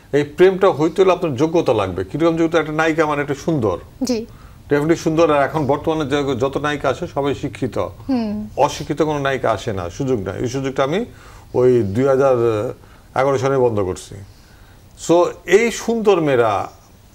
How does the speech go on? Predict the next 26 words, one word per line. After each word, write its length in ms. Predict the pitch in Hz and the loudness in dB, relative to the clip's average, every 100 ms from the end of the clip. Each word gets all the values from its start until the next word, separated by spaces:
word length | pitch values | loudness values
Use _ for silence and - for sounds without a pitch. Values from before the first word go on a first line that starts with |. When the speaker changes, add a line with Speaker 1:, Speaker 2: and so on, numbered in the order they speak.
| - - - - - | -20 -20 -20 -20 -4
Speaker 1:
আমার 220 | 151 185 | 2 2
সাথে 280 | 190 190 196 | 2 2 4
যদি 120 | 185 | 2
প্রেম 360 | 190 190 190 185 - | 2 4 4 2 0
করে, 300 | 156 156 143 | 2 4 4
প্রেমে 320 | 110 156 156 147 | 2 2 0 2
পড়ে, 380 | 151 123 98 90 - - - - | 2 4 2 -2 -14 -20 -20 -2
তার 120 | 143 | 0
মানে 140 | 165 156 | 2 2
আমার 180 | 156 | 2
অবশ্যই 280 | 151 160 160 | 2 2 0
একটা 120 | 190 | 0
যোগ্যতা 440 | 139 147 147 135 107 | 0 0 -2 0 0
আছে। 280 | 90 92 90 | -2 -10 -10
Speaker 2:
Definitely। 400 | 254 240 - 262 | -6 -6 -4 -2
Speaker 1:
আপনাকে 300 | 226 240 123 | 0 2 0
সুন্দর 300 | 127 139 139 | -2 -2 -2
থাকতে 320 | 104 120 - | -2 -6 -2
হবে, 100 | 117 | -2
সুন্দর 280 | 104 135 131 | -2 -2 -2
হতে 140 | 123 127 | 0 -2
হবে, 400 | 120 123 123 - - 117 - | 0 0 0 -6 -12 -12 -12
শিক্ষা 240 | 131 120 | -6 -4
দীক্ষা 260 | 117 113 120 | -4 -4 -4
থাকতে 300 | 120 - 123 | -6 -4 -4
হবে। 400 | 117 120 120 | -2 -2 -2